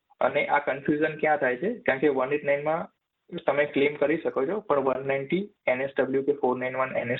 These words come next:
ડબલ્યુ માં તમે ક્લેમ નહીં કરી શકતા. તો ઘણા ક્લાયન્ટ્સ ક્લેમ કરી દે છે, but,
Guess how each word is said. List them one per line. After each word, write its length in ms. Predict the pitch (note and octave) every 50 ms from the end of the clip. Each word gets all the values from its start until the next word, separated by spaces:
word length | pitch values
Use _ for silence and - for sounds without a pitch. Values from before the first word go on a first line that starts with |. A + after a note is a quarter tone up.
| - -
ડબલ્યુ 200 | B2 B2 C3 B2+
માં 100 | B2+ B2+
તમે 200 | B2 B2 C3 C3
ક્લેમ 260 | - A#2+ A#2+ A#2 A#2+
નહીં 160 | A2+ A#2 A#2
કરી 220 | A2 - A#2 A#2
શકતા. 400 | A#2 - B2 - - - - - - _ _ _ _ _ _ _ _ -
તો 120 | - C3
ઘણા 260 | B2+ B2+ B2 B2+ C3 C3+
ક્લાયન્ટ્સ 380 | - C#3 C3+ C3 C3+ C3+ - - -
ક્લેમ 200 | C3 B2+ C3+ C3+
કરી 260 | C3+ - B2 C#3 C#3+
દે 140 | C#3 C3 B2+
છે, 160 | - D3+ F#3+
but, 640 | G3+ G#3 G3+ F3 D#3 B2+ C3 B2+ - _ _ -